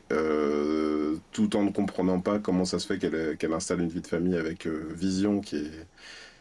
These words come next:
qui est censé, euh, qui est censé être mort, donc du coup. Donc comment elle en est là,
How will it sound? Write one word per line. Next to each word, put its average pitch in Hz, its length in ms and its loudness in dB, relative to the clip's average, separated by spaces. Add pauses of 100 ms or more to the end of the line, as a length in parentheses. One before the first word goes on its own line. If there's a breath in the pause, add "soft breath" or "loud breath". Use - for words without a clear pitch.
(120)
qui 92 80 -2
est - 20 2
censé, 87 400 0
euh, 69 440 0 (300)
qui - 80 -6
est - 40 -2
censé 82 320 -4 (300)
être - 300 -4 (200)
mort, 185 500 0
donc 104 280 2
du 82 100 -4
coup. 156 240 0 (440 loud breath)
Donc 92 200 0
comment 131 360 4
elle 92 80 4
en 85 140 2
est 87 80 2
là, 151 340 2